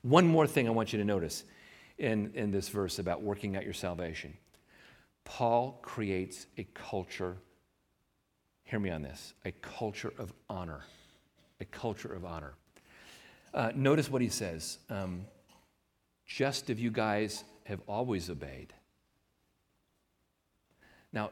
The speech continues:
now, Pa-, Paul could have said, "I'm, I'm apart from you guys. You guys are probably gonna mess this up. <laughs> You're probably gonna screw this up." He doesn't do that.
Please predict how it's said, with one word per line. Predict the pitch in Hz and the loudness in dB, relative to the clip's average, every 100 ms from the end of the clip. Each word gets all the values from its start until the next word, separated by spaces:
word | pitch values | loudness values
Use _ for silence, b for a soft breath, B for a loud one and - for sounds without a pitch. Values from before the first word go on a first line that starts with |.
| - | -4
now, | 107 101 - - _ | -2 -2 -4 -18 _
Pa-, | - - - | -10 -10 -8
Paul | - 151 | -6 -6
could | - 117 | -2 -4
have | 92 | -2
said, | 117 98 - | -2 -2 -2
"I'm, | 131 127 | -4 -4
I'm | 147 - - - | -6 -8 -16 -16
apart | - 156 165 | -2 0 0
from | - 107 | 0 -4
you | |
guys. | 90 85 76 82 120 - - _ _ _ _ _ _ _ _ _ - | -2 -4 -4 -6 -10 -14 -20 _ _ _ _ _ _ _ _ _ -8
You | 123 | 2
guys | 127 107 | 4 4
are | |
probably | - 135 131 | 0 0 0
gonna | 107 | 0
mess | 104 98 | -2 -4
this | - 92 | -6 -6
up. | - - - _ - - | -8 -12 -16 _ -20 -20
<laughs> | _ _ - - | _ _ -20 -6
You're | 156 | -4
probably | - - 127 | -2 0 2
gonna | 117 | 0
screw | 95 - 117 | 0 0 0
this | 117 - - | 0 -2 -4
up." | - - - _ _ _ _ _ _ | -6 -10 -20 _ _ _ _ _ _
He | 147 | 2
doesn't | 135 131 | 4 2
do | 139 | 0
that. | 104 80 | -2 -8